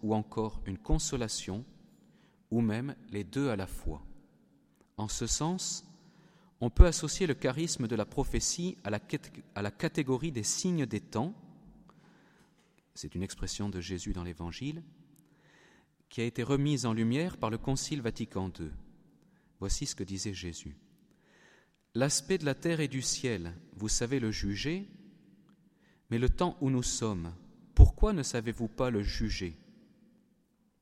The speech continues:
Dans l'Évangile de Saint Luc, chapitre douze, verset cinquante-six. Par signe des temps, dans ces paroles de Jésus, il faut entendre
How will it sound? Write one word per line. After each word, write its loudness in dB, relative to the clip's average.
Dans -6
l'Évangile -8
de -8
Saint -4
Luc, -4
chapitre -8
douze, -4
verset -8
cinquante-six. -10
Par -2
signe 2
des -2
temps, -2
dans -6
ces -6
paroles -2
de -2
Jésus, -4
il -6
faut 2
entendre -2